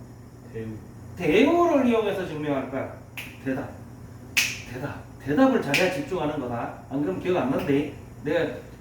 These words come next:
Speaker 2: 듣고 있는데요. 이래가지고 듣고 있는 애들 아무도 없어. 그러면 이 친구 대우 만들려면, 즉 다시 말해서 not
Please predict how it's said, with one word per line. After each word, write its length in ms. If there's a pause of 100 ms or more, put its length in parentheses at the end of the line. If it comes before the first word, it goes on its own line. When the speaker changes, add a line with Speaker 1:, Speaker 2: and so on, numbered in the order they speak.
(180)
Speaker 2:
듣고 200
있는데요. 480 (120)
이래가지고 440
듣고 180
있는 180
애들 160
아무도 240
없어. 200 (1600)
그러면 580
이 180
친구 440
대우 340
만들려면, 1000
즉 320 (200)
다시 260
말해서 720
not 320